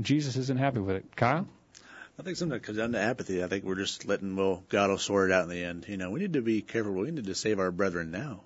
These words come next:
Speaker 2: while we have the chance to. You know, it's, uh, if he believes something wrong, we need to try to save him.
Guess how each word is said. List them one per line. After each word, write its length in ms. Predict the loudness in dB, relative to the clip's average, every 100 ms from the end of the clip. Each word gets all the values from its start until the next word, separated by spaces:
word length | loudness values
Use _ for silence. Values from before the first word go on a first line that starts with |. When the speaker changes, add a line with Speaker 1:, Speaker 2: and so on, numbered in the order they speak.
| _
Speaker 2:
while 160 | -4 0
we 160 | 0
have 100 | -2
the 80 | -6
chance 320 | -6 -6 -6 -6
to. 180 | -4 -4 -10 -20 -20 -20 -16 -8
You 80 | -4
know, 80 |
it's, 200 | -4 0
uh, 200 | 0 0 -4 -16 -20 -20 _ -20 -12 -12
if 120 | 0
he 120 | 2
believes 260 | 4 4 4
something 200 | 0 0
wrong, 380 | 0 0 -4 -6
we 60 | -6
need 100 | 0
to 40 |
try 100 | 0
to 80 | 0
save 240 | 0 -2 -2
him. 160 | -8